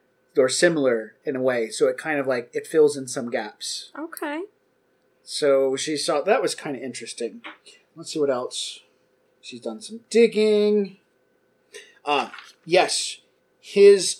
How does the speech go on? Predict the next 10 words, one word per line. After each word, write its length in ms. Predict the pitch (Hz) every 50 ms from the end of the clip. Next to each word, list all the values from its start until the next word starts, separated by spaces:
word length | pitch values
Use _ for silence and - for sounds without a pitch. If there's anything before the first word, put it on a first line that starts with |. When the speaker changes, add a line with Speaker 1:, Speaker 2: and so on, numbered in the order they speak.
| -
Speaker 1:
sign-in 440 | - - - 180 196 208 202 208 196
information 720 | 170 185 185 185 - 180 170 165 170 170 165 - 202 190 175
for 180 | - - 123
Quickshot 680 | - - - 170 170 - - - 190 190 202 208 - - - _ _ _
was 300 | 151 151 143 147 - - _
active, 680 | 160 160 165 165 - - - 214 214 226 226 220 - _ _ _ -
and 140 | 143 147 143
since 440 | - 175 165 147 139 - - - - _ _ _ -
Enclave 680 | 143 143 143 147 147 - 143 139 135 131 123 - - - _ _
is 480 | 147 135 127 127 123 117 - - -